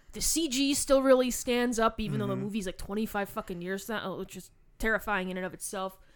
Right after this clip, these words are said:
Speaker 1: The music is, it's just, it's a perfect movie scene.
Speaker 2: Mm-hmm.
Speaker 1: They try to do that in this fucking movie.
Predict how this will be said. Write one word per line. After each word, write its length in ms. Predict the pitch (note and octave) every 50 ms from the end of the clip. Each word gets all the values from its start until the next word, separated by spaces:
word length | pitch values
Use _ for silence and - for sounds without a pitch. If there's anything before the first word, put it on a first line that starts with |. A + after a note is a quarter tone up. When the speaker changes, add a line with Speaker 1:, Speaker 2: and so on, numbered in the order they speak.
| - - - - -
Speaker 1:
The 120 | A3+ G#3+
music 500 | G#3+ A3+ B3+ E4 F#4 F#4 - F4 E4+ -
is, 160 | D4+ C#4 - -
it's 180 | - C#4 - -
just, 180 | D4 - - -
it's 120 | A3+ - A#3
a 40 |
perfect 640 | A3 - - - - - D4+ - - D4 - - - -
movie 300 | F#3+ F3+ E3+ - - -
scene. 300 | - - - - - - - - - G3
Speaker 2:
Mm-hmm. 240 | G3+ G3+ A#3 C#4 C#4 - - - - -
Speaker 1:
They 100 | B3 E4
try 220 | - - F#4 G4
to 100 | E4 D#4
do 220 | G3 - A#3 B3+
that 180 | C4+ D4 C4+ -
in 120 | F3+ E3
this 180 | D3+ D#3+ - -
fucking 400 | - - C4+ - - D4+ D4+ D#4+
movie. 420 | E4+ F4+ F#4 G#4 G4+ G#4+ G4 -